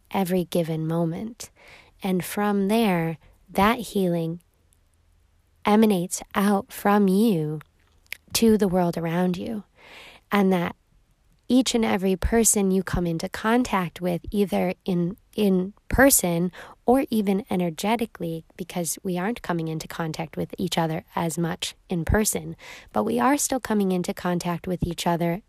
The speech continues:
energetically through social media, through meetings online, through even the times where we do have to go out to the grocery store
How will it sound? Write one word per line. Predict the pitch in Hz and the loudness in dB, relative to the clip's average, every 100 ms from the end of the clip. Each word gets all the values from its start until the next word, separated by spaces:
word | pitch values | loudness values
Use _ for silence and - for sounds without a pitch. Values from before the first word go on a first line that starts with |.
| - | -2
energetically | 180 175 190 208 240 - 233 208 | 0 2 2 2 0 -4 -6 -4
through | - 175 | -4 -2
social | - 165 175 | -2 -4 -4
media, | 165 202 202 196 190 - - - - | 0 0 0 0 -2 -6 -16 -18 -2
through | 202 190 | 2 4
meetings | 185 180 180 175 165 - | 4 2 2 0 -2 -4
online, | 160 165 185 196 196 196 185 - _ _ _ _ _ _ - | -6 0 2 4 6 4 2 -6 _ _ _ _ _ _ -8
through | - 202 208 | 2 4 6
even | 208 190 185 | 4 4 4
the | 180 | 2
times | - 170 170 | 2 2 2
where | 170 170 | 0 0
we | 170 | 0
do | 202 | 0
have | 220 175 - | 0 -2 -4
to | 160 | -6
go | 190 165 160 - - - _ - | -2 -2 -2 -8 -20 -20 _ -4
out | 185 170 - - | 0 0 -2 -4
to | - 175 170 | 0 2 2
the | - | 0
grocery | - 220 208 196 | 4 4 4 0
store | - - 175 170 185 | -4 -2 -2 -2 -6